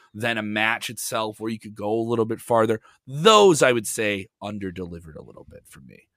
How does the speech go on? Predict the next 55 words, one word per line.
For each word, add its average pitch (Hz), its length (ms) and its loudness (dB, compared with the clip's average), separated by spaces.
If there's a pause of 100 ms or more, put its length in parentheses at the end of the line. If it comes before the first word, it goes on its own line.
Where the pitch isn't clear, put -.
(140)
I 113 80 0
would 139 120 2
have 131 120 -4
liked 139 260 0
to 131 80 -6
see 147 140 -8
a 143 40 -6
little 143 140 -2
bit 143 160 -4
more 147 180 0
of 143 80 -2
A 147 120 -2
J 143 120 -4
Styles. 123 380 0
A 104 80 -4
J 107 120 -8
Styles 113 280 -8
on 110 60 -12
the 104 80 -10
screen 104 220 -12
right 101 120 -10
before 101 240 -12
you 95 180 -10
right 92 240 -12
now, 90 220 -8
Jose. 90 240 -8
I'd 78 60 -12 (320)
like 202 100 2
to 185 60 2
see 202 80 4
a 165 280 -2
couple 170 320 2
guys 143 280 2
more 131 180 -2
shine. 113 300 2 (320)
More 185 320 6
of 202 100 4
the 170 80 2
women 151 480 -4
shined 139 400 -4
overall 131 420 0
in 131 140 -8
their 127 160 -4
chamber 123 320 -8
match 101 380 -10
than 180 140 -6
the 202 60 -6
men's 226 360 -4
match. 92 320 -6
You 147 80 -18
can - 120 -20
critique - 380 -10
in 127 120 -6
that 117 200 -6
way. 113 160 2